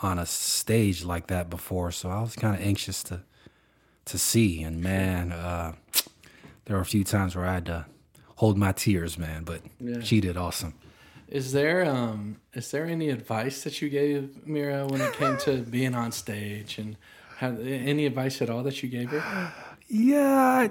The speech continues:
Speaker 1: I, I, I think the basics, you know, Mira, just, just smile. One of the things that I told my kids is, um,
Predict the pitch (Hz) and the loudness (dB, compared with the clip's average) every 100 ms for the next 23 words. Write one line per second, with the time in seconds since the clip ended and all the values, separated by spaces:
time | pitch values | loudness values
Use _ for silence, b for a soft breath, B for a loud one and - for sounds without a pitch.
0 | - 233 214 - 466 - - - _ _ | 2 0 0 -14 -18 -18 -20 -20 _ _
1 | - _ _ - 110 - 220 98 92 117 | -20 _ _ 0 2 6 6 6 6 6
2 | 107 120 107 - - 117 101 92 104 110 | 4 2 2 -2 -2 -6 -8 -4 4 4
3 | 113 107 110 - - - 104 - - 107 | 4 2 0 -2 -8 -8 -4 -4 2 4
4 | 104 101 147 220 - - 160 123 117 107 | 4 6 8 8 6 4 6 8 6 4
5 | 123 110 104 98 - 110 98 92 92 - | 2 4 4 2 2 4 4 -2 -6 -10
6 | B B B B B B B - 98 90 | B B B B B B B -4 0 0
7 | 85 80 80 | 0 -4 -10